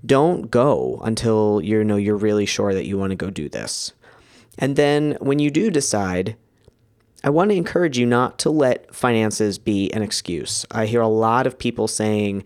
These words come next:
thinking of therapy like an option, kind of like, "Hmm, maybe I'll go to vacation this year. Maybe I'll go to therapy this year." <laughs> You know, like, um, therapy, therapy, your, your mental and emotional health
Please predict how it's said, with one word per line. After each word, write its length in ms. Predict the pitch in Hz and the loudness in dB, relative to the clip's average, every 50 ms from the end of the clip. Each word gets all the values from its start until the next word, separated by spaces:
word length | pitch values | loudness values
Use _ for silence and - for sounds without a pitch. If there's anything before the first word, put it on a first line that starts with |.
| - - - | -12 -20 -20
thinking 500 | - - - - - - 180 - 190 190 | -20 -20 -14 -4 -2 -2 0 2 0 0
of 100 | 185 185 | 0 2
therapy 360 | - 151 147 143 - 135 123 | 2 2 2 2 2 2 2
like 180 | 113 104 98 - | 2 2 0 0
an 140 | 104 98 - | -2 -4 -2
option, 540 | - 104 101 - - - - 73 58 - 85 | -2 -2 -2 -2 -2 -6 -6 -6 -8 -10 -8
kind 220 | - - 117 117 | -4 -2 0 0
of 100 | 113 110 | 0 0
like, 320 | 110 110 107 104 101 - - - - - - | 2 2 2 0 -2 -4 -12 -20 -16 -6 -2
"Hmm, 200 | 208 208 202 175 | 0 2 2 4
maybe 200 | 170 175 190 208 | 2 4 4 2
I'll 120 | 202 190 | 2 4
go 100 | 185 180 | 2 2
to 80 | 165 151 | 2 2
vacation 560 | 147 147 143 - - 127 - - - - 69 | 0 0 -2 -2 -2 -2 -2 -2 -2 -6 -6
this 180 | 67 - - | -6 -6 -6
year. 280 | - 60 60 62 58 - | -6 -6 -6 -6 -6 -2
Maybe 220 | - - 160 196 196 | -2 0 0 2 0
I'll 80 | 185 | 2
go 100 | - 156 | 2 2
to 80 | 143 131 | 2 0
therapy 460 | - - 107 107 110 101 - 78 58 | 0 -2 -2 -2 -2 -2 -2 -6 -6
this 200 | - - 110 - | -6 -6 -4 -4
year." 240 | - 76 67 101 135 | -4 -2 -2 -2 0
<laughs> 40 | 160 | 0
You 120 | 208 151 | 2 2
know, 100 | 147 147 | 4 2
like, 360 | 147 - 156 - - - - 349 359 320 247 - - - | 4 2 2 0 0 -4 -4 -2 0 0 0 0 0 0
um, 440 | 110 113 131 135 135 131 135 135 - _ _ _ _ _ - - - - - | 2 2 2 2 0 -2 -2 -6 -8 _ _ _ _ _ -20 -20 -20 -10 0
therapy, 680 | - - 220 233 - - - 185 175 170 165 165 156 - - - _ _ _ _ _ _ _ _ _ _ _ - - - | 2 2 2 2 0 0 0 2 4 4 4 2 2 0 -6 -12 _ _ _ _ _ _ _ _ _ _ _ -20 -14 -10
therapy, 680 | 147 - - 196 220 240 233 185 165 156 143 78 - - - | -2 2 4 4 4 2 2 2 0 2 0 -2 -4 -8 -6
your, 220 | 143 151 170 190 180 | 0 2 2 2 2
your 260 | 160 160 175 220 247 | 4 4 4 4 4
mental 400 | 220 175 170 175 170 - 156 151 | 2 2 0 0 2 2 2 2
and 80 | 143 | 2
emotional 460 | 131 127 120 120 120 - 120 117 107 - | 2 2 2 2 0 0 -2 -2 -4 -2
health 420 | 117 107 110 131 - - - | 0 0 0 0 -2 -6 -14